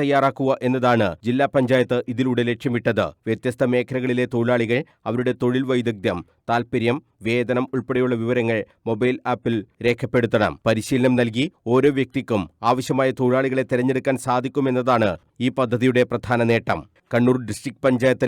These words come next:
ലേബർ ബാങ്ക് എന്ന പേരിൽ ആപ്ലിക്കേഷൻ Google പ്ലേ സ്റ്റോറിലും ആപ്പ് സ്റ്റോറിലും ലഭ്യമാണ്. തൊഴിലാളികൾക്കും തൊഴിൽ ദാതാക്കൾക്കും നിലവിൽ ആപ്ലിക്കേഷനിൽ പേര് രജിസ്റ്റർ ചെയ്യാം. നൂതന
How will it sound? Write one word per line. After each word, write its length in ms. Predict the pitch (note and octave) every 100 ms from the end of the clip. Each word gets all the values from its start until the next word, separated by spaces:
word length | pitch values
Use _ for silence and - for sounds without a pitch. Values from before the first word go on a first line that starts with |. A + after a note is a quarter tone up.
| A#2+
ലേബർ 260 | B2 C3
ബാങ്ക് 300 | A#2+ C3 B2 - B2
എന്ന 100 | B2+
പേരിൽ 320 | A#2+ A#2 C3+ -
ആപ്ലിക്കേഷൻ 640 | A#2 C3+ - A#2+ - C#3 - _ _
Google 380 | A2+ B2+ B2+ C#3 -
പ്ലേ 140 | B2 C3
സ്റ്റോറിലും 500 | - C3 B2 A2+ F2+ - _
ആപ്പ് 220 | A#2 C3
സ്റ്റോറിലും 460 | - C3+ B2 A#2 A2+ F#2+ _
ലഭ്യമാണ്. 540 | B2+ A2+ B2 A#2 G#2+ E2 - _ _
തൊഴിലാളികൾക്കും 600 | D#3 D#3+ F3+ F3 E3+ E3+ D#3+
തൊഴിൽ 200 | C#3+ C#3
ദാതാക്കൾക്കും 760 | D3 C3+ C3 D3 - C3 A2+ G2 E2+ _
നിലവിൽ 240 | A#2+ C3 C#3+ -
ആപ്ലിക്കേഷനിൽ 600 | B2 B2 C#3+ C#3+ B2+ C#3 A#2+
പേര് 200 | B2+ B2+ A#2+
രജിസ്റ്റർ 280 | B2 - B2+ B2+
ചെയ്യാം. 260 | A2+ F#2 D#2+ _ A2+
നൂതന 300 | B2 B2